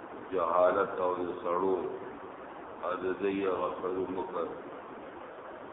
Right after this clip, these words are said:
دارنګه چې ګناه کې پرې نه وځي، یوسف علیه السلام استحباب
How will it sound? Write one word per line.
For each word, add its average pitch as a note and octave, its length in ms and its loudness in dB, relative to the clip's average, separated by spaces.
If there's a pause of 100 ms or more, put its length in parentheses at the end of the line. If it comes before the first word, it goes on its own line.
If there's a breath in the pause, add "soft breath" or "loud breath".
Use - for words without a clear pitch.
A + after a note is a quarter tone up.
(880)
دارنګه A2+ 480 6
چې A2 240 -6
ګناه G2 440 2
کې G2+ 180 -2
پرې F#2+ 360 -2
نه A2 120 0
وځي، G#2 420 0 (760)
یوسف F2+ 500 -4
علیه G2 240 4
السلام F#2+ 460 4 (1200)
استحباب F2+ 720 2